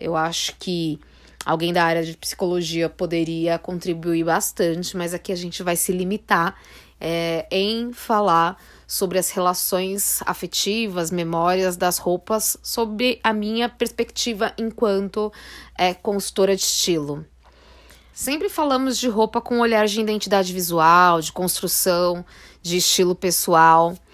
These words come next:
Mas já pararam pra pensar como roupa é um elemento ativo na construção das nossas memórias?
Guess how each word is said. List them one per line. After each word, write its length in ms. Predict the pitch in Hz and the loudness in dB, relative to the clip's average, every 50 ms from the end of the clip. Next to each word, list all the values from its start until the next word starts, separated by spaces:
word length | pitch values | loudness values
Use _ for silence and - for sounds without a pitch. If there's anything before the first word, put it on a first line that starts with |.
| - - - - - - - - - - | -20 -20 -20 -20 -20 -20 -20 -20 -8 -2
Mas 160 | - 214 208 | 0 4 4
já 80 | 294 311 | 4 4
pararam 340 | - 403 359 285 240 214 | 4 6 6 8 6 6
pra 120 | 190 208 185 | 4 0 0
pensar 680 | - 185 170 170 - - - 190 185 180 170 160 170 - - - - | 0 -2 -2 0 0 4 6 8 8 8 6 2 -2 -8 -16 -18 -6
como 320 | - - 190 185 196 196 190 | 0 2 2 4 4 2 0
roupa 640 | 175 - 190 190 202 202 196 - - 196 170 - - | 0 0 2 4 4 4 4 2 2 2 2 2 2
é 120 | 170 185 | 2 2
um 360 | 196 208 220 220 226 220 214 226 | 2 2 2 0 -2 0 0 0
elemento 840 | 220 220 214 196 185 185 185 185 185 185 180 - - - 175 - - | 2 2 2 2 2 2 2 2 2 0 -2 -4 -4 -4 -4 0 2
ativo 920 | - 180 185 - - - - - 220 214 208 190 170 165 170 170 160 - - | 2 2 2 2 -2 -2 -2 0 2 2 0 0 -2 -2 -2 -2 -2 -4 -4
na 160 | - 180 190 190 | 0 2 2 2
construção 600 | - - 196 190 - - 190 180 - - 185 180 | 2 -2 -4 -4 -2 -2 -2 0 0 0 0 0
das 200 | 175 165 160 - | 0 -2 0 2
nossas 320 | 190 180 170 - 160 160 | 2 2 2 0 -4 -6
memórias? 680 | 160 156 151 165 180 175 160 151 147 147 - - - | -4 -4 0 2 4 4 4 2 0 -4 -6 -8 -8